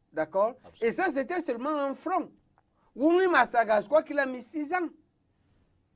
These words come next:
Speaker 1: pour qu'on arrête, euh, sa poussée à Djoum. Hein ? Hossein Dafana est décédé à, à, à, à, à l'Est là-bas, en Délélé. Ok ?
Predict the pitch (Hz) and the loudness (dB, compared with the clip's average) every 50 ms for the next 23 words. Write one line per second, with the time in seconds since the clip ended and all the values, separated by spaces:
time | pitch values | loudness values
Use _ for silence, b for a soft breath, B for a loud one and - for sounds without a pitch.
0 | _ _ _ 226 214 240 294 311 294 262 226 220 247 277 285 277 - - 202 196 | _ _ _ -14 2 4 4 6 6 4 4 4 4 4 0 -2 -10 -8 -4 -2
1 | 185 175 170 160 156 156 b b b - 214 196 - - 196 185 - 254 269 254 | 0 0 0 -2 -4 -8 b b b -4 -4 -4 -4 -6 -14 -12 -6 0 0 2
2 | 202 170 156 214 277 285 349 - _ _ _ _ _ _ 170 190 233 320 349 b | 0 0 -4 -8 -10 -10 -10 -16 _ _ _ _ _ _ -6 -4 -4 -4 -6 b
3 | b b b - 240 - 330 349 359 349 339 285 - - 247 226 220 226 240 - | b b b -6 -2 0 0 0 2 4 4 4 4 4 0 0 0 0 2 4
4 | 294 320 269 247 233 - 220 226 208 233 285 302 247 220 180 156 143 143 - _ | 4 4 4 2 -6 -6 -8 -10 -6 0 0 2 2 2 0 0 -2 -4 -6 _
5 | _ - 170 170 165 160 - 165 165 160 151 147 139 139 b b b b b _ | _ -4 0 0 0 0 0 0 0 2 2 0 -2 -6 b b b b b _
6 | 160 175 180 165 170 175 180 208 247 262 254 285 294 247 190 170 190 240 240 208 | 0 0 2 2 2 0 0 0 0 -4 -4 -6 -2 -2 0 2 2 2 2 0
7 | 185 160 165 160 156 156 151 143 139 127 - _ _ _ _ _ _ _ - 185 | -2 -4 -4 -4 -4 -4 -6 -6 -10 -12 -14 _ _ _ _ _ _ _ -8 -8
8 | 180 - | -6 -4